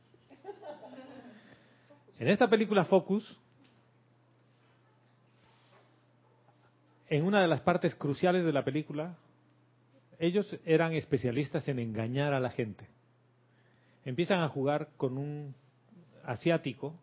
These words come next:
que hacía apuestas, ¿ya? Y él empieza a perder, porque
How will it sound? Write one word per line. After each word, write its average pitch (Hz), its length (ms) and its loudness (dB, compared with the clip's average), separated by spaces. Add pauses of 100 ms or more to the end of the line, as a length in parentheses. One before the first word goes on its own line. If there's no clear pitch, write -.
que 127 100 -2
hacía 120 340 -2
apuestas, - 520 -6 (800)
¿ya? 151 220 -10 (2250)
Y 151 460 0 (320)
él 165 200 6
empieza 175 300 2
a - 80 -8
perder, 214 400 -4 (1700)
porque 135 520 0